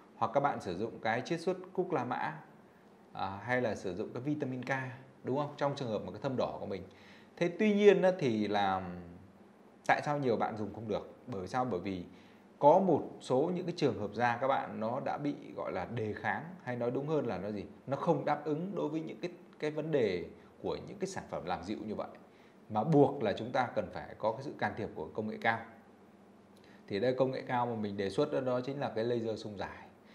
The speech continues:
Thì laser xung giải ấy, có thể nói rằng là một cái chỉ định đầu tay nếu như mà ở cơ sở nào có nó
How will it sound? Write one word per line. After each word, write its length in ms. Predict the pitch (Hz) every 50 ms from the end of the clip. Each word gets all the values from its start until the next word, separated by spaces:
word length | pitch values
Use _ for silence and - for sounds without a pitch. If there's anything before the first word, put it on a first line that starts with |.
| - -
Thì 300 | - 123 117 110 107 104
laser 380 | 107 120 131 127 135 135 127 127
xung 120 | 127 127
giải 280 | 123 120 104 95 95 101
ấy, 100 | 107 - -
có 80 | - 127
thể 140 | - 123 90
nói 200 | 80 87 104 113
rằng 140 | 127 117
là 60 | 104 92
một 140 | 92 90 92
cái 100 | 113 120
chỉ 140 | - 98 80
định 200 | 80 101 107 - -
đầu 200 | 113 101 95 -
tay 280 | 104 107 107 110 107 107 104 - - -
nếu 220 | 107 101 107 123 147
như 220 | 160 156 143 127
mà 140 | 110 107 95
ở 160 | 87 80 80 - -
cơ 100 | 113 107
sở 160 | 107 - - - -
nào 320 | 85 85 82 80 80 78 - - - - - - - - -
có 200 | - 101 107 120
nó 200 | 117 117 117 123